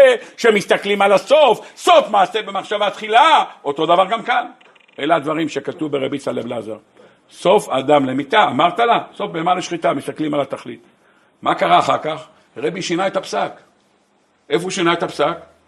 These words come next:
באו חולדות, הוא אמר, "תניחי אותם." למה תניחי אותם?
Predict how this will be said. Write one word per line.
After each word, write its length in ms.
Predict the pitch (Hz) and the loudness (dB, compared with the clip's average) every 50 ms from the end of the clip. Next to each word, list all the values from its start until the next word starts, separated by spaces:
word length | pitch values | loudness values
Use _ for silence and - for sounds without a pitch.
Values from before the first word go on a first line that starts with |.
| _ _ _ _ _ _ _ _ _ _ _ _ - | _ _ _ _ _ _ _ _ _ _ _ _ 0
באו 220 | 131 180 196 180 | 2 4 4 4
חולדות, 680 | - - 143 135 120 135 151 180 160 139 135 135 - - _ _ _ _ _ _ _ _ _ | 2 0 0 0 4 4 4 4 4 2 0 -4 -8 -20 _ _ _ _ _ _ _ _ _
הוא 100 | 110 117 | -8 -2
אמר, 160 | 143 165 151 | -2 -2 0
"תניחי 380 | - 143 131 151 165 160 156 135 | 0 0 0 0 0 2 0 0
אותם." 260 | 120 - 110 110 104 95 - - 110 | 0 -2 -6 -10 -12 -12 -18 -16 -4
למה 180 | 120 139 160 | -2 -2 -2
תניחי 300 | 151 - 156 147 143 147 | 0 -2 -2 -2 0 -2
אותם? 260 | 131 127 - 143 139 | -2 -2 -2 -2 -2